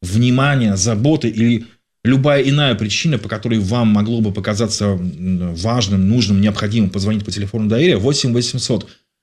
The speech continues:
три три три семнадцать ноль шесть, там специально обученные консультанты сидят и ждут вашего звонка обоих полов, поэтому если у вас какая-то интимная просьба или просьба, требующая совета человека своего пола,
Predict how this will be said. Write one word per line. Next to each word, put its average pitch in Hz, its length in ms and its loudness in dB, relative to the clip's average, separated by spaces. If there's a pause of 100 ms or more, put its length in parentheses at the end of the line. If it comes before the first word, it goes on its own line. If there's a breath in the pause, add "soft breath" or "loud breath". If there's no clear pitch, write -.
(200)
три 139 160 4
три 135 160 0
три 123 140 -2
семнадцать 113 360 -4
ноль 117 140 -6
шесть, 170 300 0
там 104 360 2
специально 120 480 -2
обученные 107 380 0
консультанты 107 560 -2
сидят 120 380 -2
и 104 40 -2
ждут 101 220 -2
вашего 101 240 -2
звонка 110 500 -2 (380 loud breath)
обоих 120 420 2
полов, 143 380 0
поэтому 110 240 0
если 110 140 -4
у 110 40 0
вас 107 140 -2
какая-то 101 360 -2
интимная 107 580 0
просьба 107 400 -2
или 92 100 0
просьба, 101 440 -2 (420)
требующая 117 360 2
совета 113 380 -2
человека 104 300 -2
своего 107 340 0
пола, 165 340 2